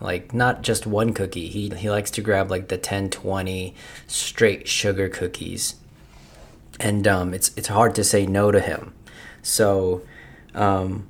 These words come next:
I say yes to him, but he, he has to pay a fee, and that fee is twenty push-ups.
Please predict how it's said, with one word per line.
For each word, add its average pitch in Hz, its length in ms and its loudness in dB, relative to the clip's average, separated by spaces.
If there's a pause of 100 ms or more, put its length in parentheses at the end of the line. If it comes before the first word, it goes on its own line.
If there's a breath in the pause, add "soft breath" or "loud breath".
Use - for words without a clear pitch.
I 107 100 -2
say - 140 6
yes 143 360 8
to - 120 4
him, 98 280 4
but 147 520 6 (800)
he, 123 240 2 (220)
he 123 220 2
has 117 260 4
to - 100 0
pay 107 220 2
a 101 60 2
fee, 143 420 0
and 98 140 0
that 98 180 -4
fee 120 260 2
is 107 300 4
twenty 101 340 -2
push-ups. - 640 -4